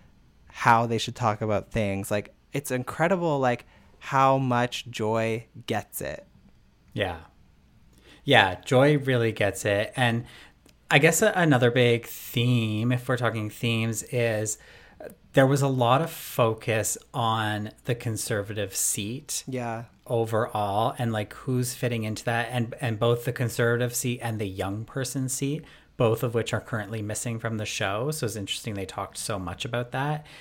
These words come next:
Speaker 2: and, like, the pressure that someone would have to feel going into that seat and the expectations that might be on that person and sort of, like, what might contribute to,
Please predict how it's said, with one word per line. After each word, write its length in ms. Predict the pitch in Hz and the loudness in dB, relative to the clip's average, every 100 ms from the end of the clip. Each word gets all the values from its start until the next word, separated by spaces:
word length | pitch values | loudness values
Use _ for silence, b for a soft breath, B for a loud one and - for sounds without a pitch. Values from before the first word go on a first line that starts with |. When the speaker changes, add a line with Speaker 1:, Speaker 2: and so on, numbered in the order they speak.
| B B | B B
Speaker 2:
and, 480 | 127 113 104 101 - B B B | 0 0 0 -2 -8 B B B
like, 220 | 120 - | -4 -2
the 100 | 113 | -6
pressure 960 | - - - - 123 123 - 131 123 123 | -6 -10 -10 4 4 4 0 0 2 0
that 200 | 120 117 | -2 -2
someone 540 | - 113 110 110 107 | -2 0 -2 -2 -4
would 100 | 104 | -4
have 220 | 98 104 - | -4 -8 -8
to 60 | 98 | -12
feel 340 | - 127 117 | -4 0 0
going 340 | 113 101 98 - | 0 -2 -4 -6
into 300 | 170 175 165 | -2 -2 -2
that 260 | 151 143 - | -2 -2 -2
seat 600 | - 151 135 139 135 - B B B B | -2 0 -2 -2 -6 -10 B B B B
and 640 | 131 117 107 104 107 104 - - | -2 0 0 -2 -2 -6 -8 -6
the 420 | 107 101 101 104 | -6 -4 -6 -2
expectations 960 | 123 - 104 - - 123 117 123 117 107 | -4 -2 -6 -6 -4 -4 -2 -2 -4 -4
that 180 | 107 117 | -6 -4
might 200 | 107 - | -6 -4
be 160 | 107 | -8
on 280 | 120 127 127 | 0 2 2
that 240 | 127 123 | 0 -2
person 680 | - 127 123 - 117 113 117 B B B B - | -6 -4 -2 -2 -2 -2 -6 B B B B -4
and 500 | 123 107 107 101 95 | -2 0 -2 -4 -4
sort 240 | - 107 | -2 -2
of, 80 | 104 | 0
like, 220 | 101 - | -4 -4
what 260 | 110 113 123 | -4 -2 -2
might 220 | 113 107 | -4 -4
contribute 880 | 113 104 - 101 104 104 - - - | -8 -8 -8 -6 -6 -6 -6 -6 -6
to, 640 | - 120 101 101 101 101 | -8 -4 -2 -2 -2 -4